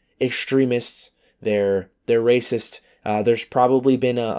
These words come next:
a Fed-planted, you know, striker that's holding up a Nazi flag that doesn't even really speak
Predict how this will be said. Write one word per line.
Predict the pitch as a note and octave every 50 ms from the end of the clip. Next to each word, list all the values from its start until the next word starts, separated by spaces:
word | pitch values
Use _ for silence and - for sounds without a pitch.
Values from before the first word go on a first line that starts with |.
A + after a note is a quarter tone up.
| G2+ G2+ F2+ G2+
a |
Fed-planted, | - - - B2+ B2 B2 - - - B2 A#2+ A#2 A2 - B2 A#2 G#2+ G2 F#2+ _ _ _ _ _ _ _ _ _ _ _ _ _ _ _ _ _ _ -
you | G#2+ A2
know, | G#2 G#2 -
striker | - - - B2+ A#2 A2 G#2+ - A#2
that's | G#2+ A2 G#2 G#2 -
holding | - A2 G#2+ A2 G#2+
up | G#2 -
a | A2+
Nazi | G#2+ G#2 G#2 G2+ - - G2+
flag | - - G#2+ G2+ G2+ G2+ -
that | - -
doesn't | - G2+ F2+ G#2 G2+
even | F2+ G2+ F#2+ G2
really | G2 G2 G2 F#2
speak | - - A2+ G#2 -